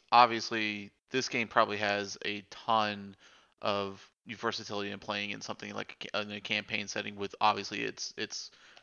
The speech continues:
core, you know, what, what's the word, word I'm looking for? The, the era that it's set in. So how does the ca-, does it, how does the campaign system work for the game?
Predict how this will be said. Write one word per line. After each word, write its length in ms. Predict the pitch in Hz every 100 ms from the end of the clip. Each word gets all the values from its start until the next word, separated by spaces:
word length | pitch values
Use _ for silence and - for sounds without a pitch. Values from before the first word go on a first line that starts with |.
| -
core, 440 | - 117 101 98 - _ _ _ _ _
you 80 | -
know, 100 | - _ _ _ _ _ _ _
what, 120 | 113 - -
what's 180 | 104
the 60 | -
word, 360 | 104 101 104 107
word 140 | 104
I'm 80 | 104
looking 120 | 101
for? 200 | - 110
The, 220 | - 104 - - - - -
the 200 | 113 117
era 260 | 135 127 123
that 100 | 113
it's 160 | 107 -
set 240 | 120 107
in. 160 | 107 107
So 180 | 113
how 160 | 104 127
does 160 | 135 113
the 60 |
ca-, 220 | 113 - -
does 180 | 113 101
it, 60 |
how 140 | 107 135
does 140 | 120
the 60 | 110
campaign 440 | 113 101 117 110
system 280 | 107 - -
work 140 | -
for 120 | - -
the 80 |
game? 260 | - - -